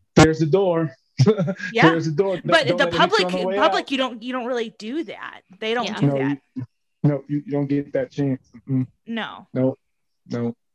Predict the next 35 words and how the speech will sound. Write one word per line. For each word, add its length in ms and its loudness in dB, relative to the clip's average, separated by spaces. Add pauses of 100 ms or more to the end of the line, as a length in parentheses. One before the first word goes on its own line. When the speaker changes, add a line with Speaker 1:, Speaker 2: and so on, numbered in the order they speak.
(120)
Speaker 1:
So 380 0 (240)
yeah, 200 4
it's 120 -4
been 160 2
a, 180 0
it's 180 -2
been 180 0
a 80 -2
crazy 360 -2
journey 300 0
for 260 -4
me, 260 -2 (260)
um, 280 -4
as 140 -4
a 60 -4
school 260 -6
teacher. 500 -4 (680)
It, 280 -4 (320)
and 300 -2 (140)
shit 280 -6
has 140 -2
hit 160 -2
the 80 -4
fan 300 0
in 80 0
my, 260 -2
in 80 -4
my 140 -2
life. 320 -4
It 80 -2
really 220 -2
has, 360 -4
and 100 -4
it's 180 -8
really, 200 -2